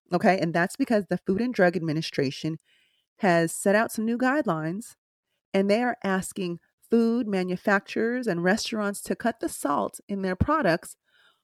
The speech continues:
over the coming two and a half years. And reasons for doing so is in hopes to reduce Americans' overall sodium intake by twelve percent.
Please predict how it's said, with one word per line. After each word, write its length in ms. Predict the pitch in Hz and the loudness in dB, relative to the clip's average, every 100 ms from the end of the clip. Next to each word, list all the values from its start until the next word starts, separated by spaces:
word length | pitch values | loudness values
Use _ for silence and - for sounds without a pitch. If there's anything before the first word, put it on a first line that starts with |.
| _ | _
over 180 | 247 247 | 2 4
the 60 | 226 | 2
coming 240 | 226 202 | 0 -2
two 160 | - 190 | -2 -2
and 100 | 175 | 0
a 20 | |
half 300 | 170 156 - | -2 -2 -6
years. 440 | 147 - - - _ _ _ _ _ _ | -8 -8 -12 -18 _ _ _ _ _ _
And 380 | 214 208 196 190 | 4 4 4 2
reasons 320 | 196 196 233 | 2 2 0
for 120 | - 320 | -2 2
doing 220 | 214 196 | 2 0
so 400 | - 160 196 320 _ _ _ | 0 0 -2 -6 _ _ _
is 340 | 220 208 185 - | 4 4 2 -6
in 100 | 202 | -8
hopes 540 | 196 - 415 226 - - | -4 -2 0 2 0 -4
to 160 | - | 0
reduce 260 | 175 185 190 180 | 2 2 0 -2
Americans' 920 | 180 190 208 262 - 180 180 190 - _ _ _ - | -2 0 2 0 -2 -2 -2 -6 -10 _ _ _ 0
overall 380 | 262 269 262 254 | 0 2 0 0
sodium 340 | - 214 220 | 0 0 -2
intake 380 | - 180 196 175 | -4 -4 -2 -4
by 180 | 170 156 | -4 -4
twelve 400 | - 156 147 151 - | -4 -2 -2 -4 -8
percent. 800 | - 143 - - 147 - - | -6 -6 -6 -4 -4 -8 -16